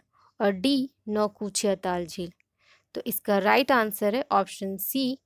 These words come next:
पिछौला झील, क्योंकि पिछौला झील जो है वो राजस्थान में है।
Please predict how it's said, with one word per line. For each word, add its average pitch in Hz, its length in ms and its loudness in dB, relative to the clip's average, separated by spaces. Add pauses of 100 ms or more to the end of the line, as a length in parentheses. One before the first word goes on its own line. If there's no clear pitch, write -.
(140)
पिछौला 190 500 2
झील, 175 260 -6 (360)
क्योंकि 202 240 -4
पिछौला 240 600 2
झील 196 340 -2
जो 185 160 -2
है 262 180 -4 (160)
वो 247 140 0 (200)
राजस्थान 190 640 -2
में 175 200 -4
है। 180 180 -12